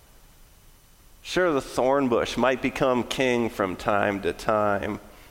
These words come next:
but that doesn't mean that they're winning. There are people who treat every interaction as a quest to find out what,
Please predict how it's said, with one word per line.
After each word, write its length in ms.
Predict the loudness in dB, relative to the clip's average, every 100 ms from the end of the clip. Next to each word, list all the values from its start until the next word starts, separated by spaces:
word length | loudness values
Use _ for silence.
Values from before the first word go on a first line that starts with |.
| -20 -20 -20 -20 -20 -20 -20 -20 -2
but 60 |
that 140 | -2 2
doesn't 300 | 2 2 0
mean 200 | 2 2
that 160 | 0
they're 180 | 2 2
winning. 440 | 2 0 -2 -6 -10 -18 -20 -20 -20 -20 -20 -20 -20 -20 -20 -20 -20 -20 -20 -20 -20 -6
There 160 | 0 2
are 40 |
people 480 | 2 0 2 0 0 -10 -16 -2
who 380 | 0 2 0 -2 -12 -12
treat 340 | -4 -2 -2 -6 -16 -20 -2
every 380 | 0 2 2 2
interaction 680 | 2 4 2 0 -2 -2 -2 -6 -18 -20 -20 -6
as 280 | 2 2 2
a 80 | -2
quest 520 | -2 0 2 0 0
to 80 | -2
find 560 | 2 2 2 2 2 4
out 280 | 4 4
what, 320 | 4 2 2